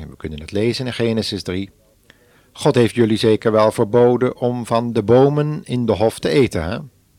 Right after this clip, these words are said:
"Ja, nee hoor," antwoordde de vrouw. "Wij mogen van alle bomen eten, behalve die in het midden van de hof.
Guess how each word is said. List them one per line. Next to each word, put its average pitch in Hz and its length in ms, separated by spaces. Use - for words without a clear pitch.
"Ja, 110 120
nee 85 500
hoor," 90 400
antwoordde 87 540
de 82 100
vrouw. 80 360
"Wij 78 140
mogen 90 300
van 95 160
alle 123 240
bomen 104 400
eten, 143 500
behalve 185 540
die 160 240
in 104 160
het - 140
midden 104 240
van 95 160
de 92 60
hof. 71 460